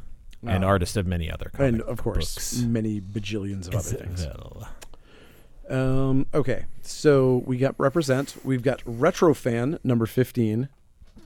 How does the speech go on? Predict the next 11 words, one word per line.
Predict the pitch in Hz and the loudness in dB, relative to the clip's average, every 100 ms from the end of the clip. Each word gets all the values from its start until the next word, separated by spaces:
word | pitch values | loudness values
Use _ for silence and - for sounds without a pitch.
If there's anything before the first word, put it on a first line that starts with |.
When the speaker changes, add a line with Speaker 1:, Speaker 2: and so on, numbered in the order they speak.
| - | -8
Speaker 1:
Uh, | 113 104 | -6 -4
we've | 104 123 | 0 0
got | 113 120 117 - - | 4 2 2 -6 -6
the | 117 120 | -2 0
Robota-, | 110 143 170 - 117 123 - | 4 4 4 4 0 -2 -4
uh, | |
Robotech | 127 127 170 160 135 123 120 | 2 8 10 8 6 2 2
Visual | 110 113 143 143 120 110 | -2 0 2 4 4 4
Archive | 113 123 113 113 101 | 0 0 2 2 0
Genesis | 98 110 131 123 123 | -2 0 2 0 -4
Climber | - - 123 120 120 117 | -6 -2 2 2 2 0